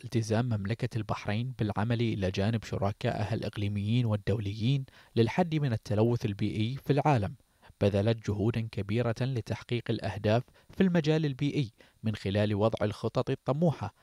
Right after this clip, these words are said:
لتصل إلى الخفض في الانبعاثات بنسبة ثلاثين بالمئة بحلول عام ألفين وخمسة وثلاثين، وزيادة مساحة أشجار القرم أربعة مرات مقارنة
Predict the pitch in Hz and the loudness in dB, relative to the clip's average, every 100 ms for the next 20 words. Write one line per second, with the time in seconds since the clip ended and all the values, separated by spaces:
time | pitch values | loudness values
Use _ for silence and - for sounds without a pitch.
0 | _ - 107 156 160 143 143 123 107 98 | _ -8 -2 0 0 0 0 0 0 0
1 | - 113 135 113 - 113 110 104 101 95 | -2 -2 -2 -2 -2 -4 -2 0 0 2
2 | 107 123 - 104 117 - 123 - 104 95 | 0 0 -2 -2 -2 0 -2 0 -2 0
3 | 120 123 107 107 127 120 127 - _ - | 0 0 0 -2 -2 2 0 -2 _ 0
4 | 127 147 170 196 170 - 120 123 113 98 | 2 4 4 4 2 0 -2 0 -2 -2
5 | 110 131 143 117 113 117 - 123 120 131 | -2 -2 -4 -4 -4 -4 -2 -2 0 2
6 | 123 156 120 - _ _ - 113 107 123 | 2 2 0 -2 _ _ 0 2 4 2
7 | 180 170 - 110 120 123 127 - 117 - | 4 2 -2 -2 0 0 -2 -4 -6 2
8 | 113 113 95 - 123 120 - 123 117 131 | 2 2 0 0 0 -2 -2 -4 -2 -2
9 | 120 - 117 104 110 113 131 117 104 101 | -2 -4 -4 -2 0 0 0 -4 -4 0
10 | 101 120 | 0 0